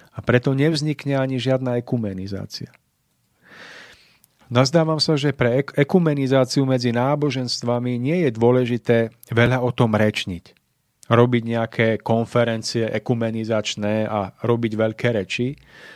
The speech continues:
Nazdávam sa, že stačí urobiť jediné, ale to je zároveň to najťažšie.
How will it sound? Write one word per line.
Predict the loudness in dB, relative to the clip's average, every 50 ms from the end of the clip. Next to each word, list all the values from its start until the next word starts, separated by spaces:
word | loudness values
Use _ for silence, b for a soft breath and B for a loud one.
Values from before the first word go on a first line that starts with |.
| B B B -2
Nazdávam | -2 0 2 4 4 4 4 2 0 0
sa, | 0 0 0
že | 0 0 -2
stačí | 0 0 2 2 2 0 0 0
urobiť | 2 2 2 2 0 0 -2
jediné, | 0 0 0 0 0 -2 -4 -2 -2 -2 0
ale | 0 0 0 0 -2
to | _ 0 2
je | 2 2 4
zároveň | 2 2 2 2 0 -2 -4 -4
to | -2 -2
najťažšie. | 0 0 0 0 -2 -4 -6 -8 -8 -12 -14 -14